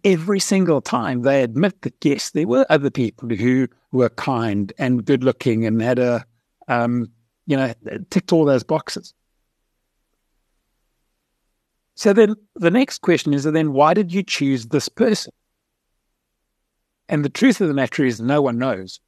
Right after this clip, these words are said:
because falling in love is an irrational decision. But we justify it after the fact when people say to us, "Oh, Ethan, so why did you fall for Ethan?"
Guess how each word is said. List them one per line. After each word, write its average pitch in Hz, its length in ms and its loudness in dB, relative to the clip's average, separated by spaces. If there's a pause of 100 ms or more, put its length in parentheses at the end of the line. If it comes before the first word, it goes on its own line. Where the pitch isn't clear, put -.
(440)
because 156 440 0 (200)
falling 196 320 4
in 180 100 2
love 127 340 -2 (300)
is 147 160 2
an 131 160 -2
irrational 131 600 0
decision. 117 440 -6 (460)
But 175 120 2
we 180 140 2
justify 156 800 0
it - 60 -6 (100)
after 190 380 0
the 170 100 2
fact - 400 -6
when 139 140 0
people 160 260 0
say - 240 -2
to 143 180 -4
us, - 160 -10 (200)
"Oh, 220 420 2 (240)
Ethan, 262 340 0 (580)
so - 180 2
why 202 160 6
did 202 100 2
you 202 80 0
fall 180 180 0
for - 160 -4
Ethan?" - 320 0